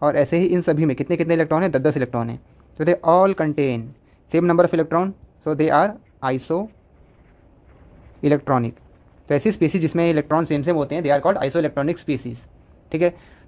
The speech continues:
तो हमें जो रेडियस फाइंड करना होता है या जो हमें क्वेश्चन आते हैं, वो दो टाइप्स के क्वेश्चन आते हैं। या तो हमें isoelectronic species दे रखा होगा,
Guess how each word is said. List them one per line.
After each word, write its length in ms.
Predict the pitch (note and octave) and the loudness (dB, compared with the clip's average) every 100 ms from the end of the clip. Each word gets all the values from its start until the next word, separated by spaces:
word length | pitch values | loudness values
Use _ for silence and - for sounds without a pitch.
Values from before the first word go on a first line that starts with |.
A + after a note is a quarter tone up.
| G3+ | 0
तो 100 | G#3+ | 2
हमें 220 | D#3+ G3+ | 2 2
जो 80 | G3+ | 2
रेडियस 220 | E3+ G3+ | 2 2
फाइंड 160 | E3 F3 | 0 0
करना 180 | E3+ | 2
होता 180 | D#3+ C3+ | 2 2
है 60 | C3+ | 2
या 140 | D3+ | 2
जो 160 | E3+ F3+ | 2 0
हमें 160 | D#3 E3 | 0 -2
क्वेश्चन 220 | C#3 E3+ | 0 0
आते 180 | C3+ D3 | 0 -2
हैं, 60 | |
वो 120 | D#3+ | 0
दो 120 | D3+ D#3 | 0 0
टाइप्स 180 | D3 | -2
के 40 | - | -2
क्वेश्चन 200 | D3 D3+ | -2 0
आते 200 | C3 C#3+ | -2 -2
हैं। 120 | F3 - _ _ _ _ - - - - - - | -8 -12 _ _ _ _ -20 -20 -20 -20 -20 2
या 140 | D3+ | 4
तो 120 | F3+ F#3+ | 6 4
हमें 160 | G3+ | 2
isoelectronic 460 | D#3 F#3 F3 E3 F3 | 2 2 0 0 -2
species 280 | D3+ D3 E3+ | -4 -2 0
दे 60 | |
रखा 160 | E3+ D3+ | 0 0
होगा, 200 | D#3+ F#3 | -2 -4